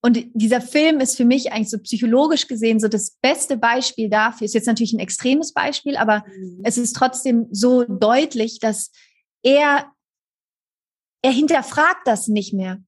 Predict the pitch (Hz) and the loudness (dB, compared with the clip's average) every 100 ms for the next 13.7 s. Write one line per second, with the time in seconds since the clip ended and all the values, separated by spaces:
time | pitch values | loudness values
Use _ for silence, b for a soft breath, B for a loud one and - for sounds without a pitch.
0 | _ 240 247 233 - 285 - 220 220 220 | _ -2 0 0 0 -2 -2 -4 -2 0
1 | 254 277 277 - - 285 320 277 240 226 | -2 -2 -6 -4 -2 0 0 -4 -2 -4
2 | - 294 277 240 B B 240 254 285 294 | -2 0 0 -2 B B 0 2 2 0
3 | 285 320 359 381 - 226 214 214 - 226 | -2 0 0 0 -2 0 0 0 -2 -4
4 | - 208 196 202 196 202 202 190 180 190 | -4 -6 -4 -4 -4 -4 -2 -4 -4 -6
5 | 185 185 214 240 - - 190 240 277 285 | -8 -8 -10 -12 -20 -20 -2 2 4 2
6 | - 320 359 381 254 226 - 220 226 196 | 0 0 0 2 0 0 0 -4 -4 -4
7 | - 180 180 190 180 175 - 220 269 269 | -4 -2 -2 -2 -4 -8 -6 2 4 4
8 | 277 349 370 - 302 254 233 226 214 208 | 2 0 -2 0 0 2 0 0 -2 -2
9 | 196 196 190 190 190 185 190 - - - | 0 0 -2 -8 -6 -6 -6 -10 -16 -12
10 | 185 262 277 311 359 453 - 349 247 240 | -6 0 2 2 0 -4 -2 -2 0 0
11 | 226 254 240 - 285 254 - 254 165 156 | 0 0 -2 -2 0 0 -2 -4 -4 -6
12 | _ _ - 180 233 254 330 294 269 269 | _ _ -12 -2 -2 0 0 2 2 2
13 | 262 247 240 247 285 185 | 2 0 0 -2 -4 -6